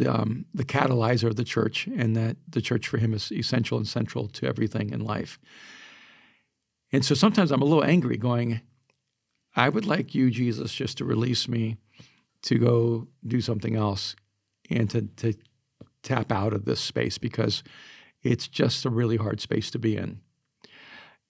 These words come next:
And, and then I look at what it does to, you know, my family, and, and I go, "Is, is it really worth that kind of cost?" So I guess the truth is,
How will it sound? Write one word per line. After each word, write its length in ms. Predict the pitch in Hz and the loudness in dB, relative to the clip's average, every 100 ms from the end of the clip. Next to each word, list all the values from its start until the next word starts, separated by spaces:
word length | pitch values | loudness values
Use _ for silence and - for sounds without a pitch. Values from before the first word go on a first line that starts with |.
| - | -2
And, 480 | 127 117 113 113 - _ _ _ _ _ _ _ _ _ _ _ _ - | 0 2 2 -2 -6 _ _ _ _ _ _ _ _ _ _ _ _ 2
and 200 | 127 127 | 4 6
then 140 | 123 | 4
I 80 | 120 | 4
look 240 | 120 123 | 4 4
at 80 | 117 | 2
what 140 | 113 | 2
it 80 | 113 | 2
does 260 | 117 117 - | 2 0 0
to, 240 | 113 110 101 - | 0 0 0 0
you 120 | 113 | 2
know, 60 | |
my 160 | 107 104 | 2 0
family, 540 | 120 127 131 123 123 | 2 4 4 4 4
and, 260 | 113 104 107 - _ | 2 -2 -4 -12 _
and 160 | 127 120 | -2 0
I 60 | 110 | 2
go, 320 | 117 113 113 | 2 2 0
"Is, 360 | - 110 - - - | -2 -4 -8 -4 0
is 160 | 113 | 2
it 80 | - | 2
really 260 | 135 135 127 | 4 4 2
worth 500 | 107 120 117 - - _ | 2 2 0 -4 -14 _
that 160 | - 107 | -4 -2
kind 140 | 113 | -4
of 80 | 104 | -4
cost?" 420 | - 69 - - - - - - - - - _ | -4 -4 -6 -12 -18 -20 -20 -18 -20 -20 -20 _
So 200 | - 147 | 4 6
I 60 | |
guess 380 | 143 - - - - - _ - | 8 6 4 -2 -8 -16 _ -10
the 140 | 214 127 | 0 2
truth 340 | - 185 - | 8 6 8
is, 340 | 127 120 113 | 4 4 0